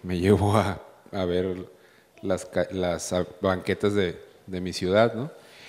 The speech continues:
Eh, esto sí se ve en la ciudad,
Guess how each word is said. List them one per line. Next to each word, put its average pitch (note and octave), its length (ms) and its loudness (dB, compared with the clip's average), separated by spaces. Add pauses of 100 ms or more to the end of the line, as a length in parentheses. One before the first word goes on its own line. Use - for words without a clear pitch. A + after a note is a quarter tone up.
(300)
Eh, A2 360 6
esto D3 800 8
sí A#2+ 280 0
se B2 200 2
ve A#2+ 360 4
en A2 80 0
la G2+ 100 2
ciudad, B2 480 4